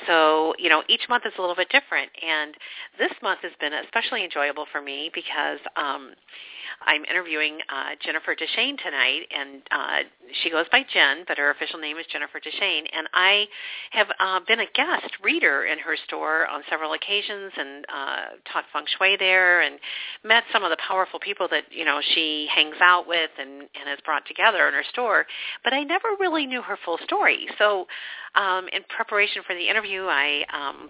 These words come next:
learned a little bit that I'm, I'm looking forward to tonight. Um, and we will be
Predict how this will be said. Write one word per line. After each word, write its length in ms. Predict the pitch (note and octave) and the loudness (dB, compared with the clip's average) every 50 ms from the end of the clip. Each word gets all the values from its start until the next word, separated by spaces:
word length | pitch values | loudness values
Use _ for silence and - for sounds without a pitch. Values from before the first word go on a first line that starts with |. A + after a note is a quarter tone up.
| D3 D3 | 2 6
learned 220 | D#3 D3+ D3 D3+ | 6 6 6 6
a 60 | D3+ | 0
little 180 | D3+ E3 F3 G3 | -2 -2 -2 2
bit 200 | - G3 G3 G3 | 2 2 2 2
that 80 | F3 E3+ | 0 0
I'm, 240 | D#3 D3 D3+ D#3+ - | 0 0 0 -4 -8
I'm 140 | - D#3 D3+ | -8 -6 -4
looking 240 | E3 E3 - F3 E3 | -6 -6 -6 -8 -2
forward 360 | - - F#3 G3 G#3 A3 G#3+ | 4 4 6 6 6 4 2
to 100 | - - | 2 -6
tonight. 440 | - - E3 D3 C3+ C3 E3+ B3+ D4 - _ - - - - - - - - - - | -6 -4 2 4 4 6 4 2 -4 -8 _ -14 -12 -12 -10 -10 -10 -10 -2 4 6
Um, 220 | F3+ E3+ D#3+ E3+ | 6 6 6 4
and 200 | - - E3 E3 | 2 0 0 -2
we 100 | F3+ F#3 | -4 -4
will 160 | F#3+ A3 A3 | -2 -4 -4
be 640 | G#3+ G#3+ F#3+ F3 E3+ E3+ E3+ E3+ E3+ E3+ E3+ E3+ - | -4 -2 0 0 2 2 0 0 -2 -2 -2 -4 -8